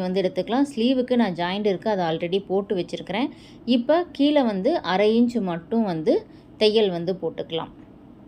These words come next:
நீங்க ஒரு இன்ச் கட்டிங்கில் விட்டிருந்தா ஒரு இன்ச் தையல் போட்டுக்குங்க. கைப்பக்கம் எப்பயுமே ரெண்டு கையும் ஒரே பக்கமா போகக்கூடாது. அதனால கைப்பக்கம் உங்களுக்கு பின்பக்கம் வந்து முடிஞ்சிருக்கு அப்படின்னா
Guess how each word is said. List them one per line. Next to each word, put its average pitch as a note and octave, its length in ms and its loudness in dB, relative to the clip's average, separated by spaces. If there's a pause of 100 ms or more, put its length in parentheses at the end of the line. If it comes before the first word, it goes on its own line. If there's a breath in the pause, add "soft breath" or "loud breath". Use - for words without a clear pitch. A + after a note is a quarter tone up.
(340)
நீங்க B3 140 4 (120)
ஒரு A#3 180 6
இன்ச் C#4+ 180 4 (100)
கட்டிங்கில் A3 420 2
விட்டிருந்தா G3 380 -2 (100)
ஒரு G3+ 180 2
இன்ச் F#3+ 220 -8
தையல் F3+ 300 0
போட்டுக்குங்க. D#3+ 380 -8 (1080 loud breath)
கைப்பக்கம் C4 520 4 (120)
எப்பயுமே G#3 320 -2 (140)
ரெண்டு G#3+ 280 0
கையும் G#3+ 300 2
ஒரே G3 160 2 (100)
பக்கமா F#3 300 -4 (100)
போகக்கூடாது. E3 400 -4 (100)
அதனால F#3 420 -2 (380 loud breath)
கைப்பக்கம் A#3 640 2
உங்களுக்கு F#3+ 400 0 (560)
பின்பக்கம் C4+ 520 0
வந்து F#3+ 220 -2
முடிஞ்சிருக்கு F#3 500 -2
அப்படின்னா E3 260 -2